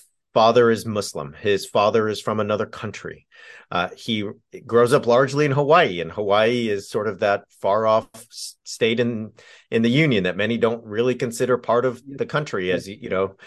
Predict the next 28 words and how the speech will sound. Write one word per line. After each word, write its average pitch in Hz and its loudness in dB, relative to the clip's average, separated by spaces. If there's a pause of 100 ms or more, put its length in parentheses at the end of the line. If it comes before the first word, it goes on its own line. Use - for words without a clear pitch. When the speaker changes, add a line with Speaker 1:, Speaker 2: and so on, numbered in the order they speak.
(380)
Speaker 1:
And 135 0
so 143 4 (460)
he 123 2
has 120 4
a 127 -2
black 104 0
family, 143 -2
he 117 -6
has 98 -4
a 82 -12
black 87 -6
wife. 131 0
While 120 2
he 131 -8
is 110 -12
president, 143 -4 (160)
same-sex 110 -4
marriage 120 -2
is 151 -6
legal, 135 0
uh, 104 0
across 107 -2
the 117 -4
land. 113 -4 (800)
Everything 170 0
that 127 -2
they 127 0
feared 120 -10